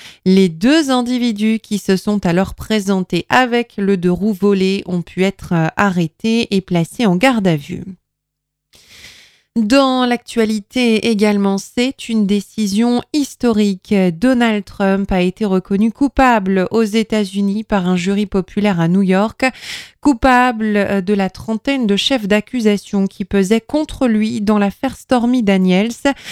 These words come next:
Les jurés ont estimé que l'ancien président avait bien tenté de cacher un paiement de cent trente mille dollars à l'actrice de film X pour éviter un scandale sexuel pendant sa campagne présidentielle de deux mille seize.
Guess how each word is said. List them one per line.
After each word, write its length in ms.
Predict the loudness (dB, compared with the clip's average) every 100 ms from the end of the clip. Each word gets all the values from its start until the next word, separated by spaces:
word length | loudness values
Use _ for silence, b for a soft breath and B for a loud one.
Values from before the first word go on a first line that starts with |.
| B B 2
Les 160 | 2
jurés 320 | 2 0 0
ont 120 | 0 -2
estimé 500 | -6 -6 -2 0 0
que 140 | -2
l'ancien 560 | 0 0 -2 -4 -6 -4
président 560 | -2 -2 0 0 2
avait 220 | 2 0
bien 320 | -2 -2 -2 -2
tenté 440 | -2 -2 -2 -4
de 80 | -2
cacher 400 | -2 -2 -2 -2
un 140 | -2
paiement 320 | -2 -2 0
de 120 | 0 -2
cent 300 | -4 -10 -10
trente 400 | -6 -8 -6 -4
mille 200 | -2 0
dollars 440 | 0 2 0 0 -4 B B B -2
à 100 | 0
l'actrice 460 | 0 -4 -8 -4
de 100 | -2
film 400 | -2 -2 0 0 -2
X 340 | -6 -6 -6 -4 -4
pour 160 | -2
éviter 360 | -2 -2 -4 -2
un 120 | -2
scandale 560 | -4 -6 -2 0 0 -2
sexuel 640 | -6 -10 -8 -2 -2 -2
pendant 400 | -2 -2 -2 -4
sa 220 | -4 -6
campagne 560 | -4 -4 -2 -2 -4 -6
présidentielle 760 | -4 -4 -2 -2 -2 -2 -4 -2
de 120 | 0
deux 140 | 0
mille 240 | 0 -2 -6
seize. 500 | -4 0 0 0